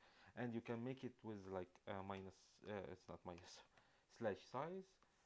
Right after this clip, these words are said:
and I will give the same here like this, seven hundred, yes, uh, t-, type your password, so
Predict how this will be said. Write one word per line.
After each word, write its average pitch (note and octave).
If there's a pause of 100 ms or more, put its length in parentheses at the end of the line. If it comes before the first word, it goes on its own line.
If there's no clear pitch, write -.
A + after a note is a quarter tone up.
(140)
and A#2
I G#2+
will G#2
give G#2
the F#2
same F#2+
here F#2+
like F2
this, D3 (1600)
seven F2+
hundred, A#2 (800)
yes, - (1200)
uh, -
t-, - (1040)
type -
your -
password, C#3 (1900)
so F#2+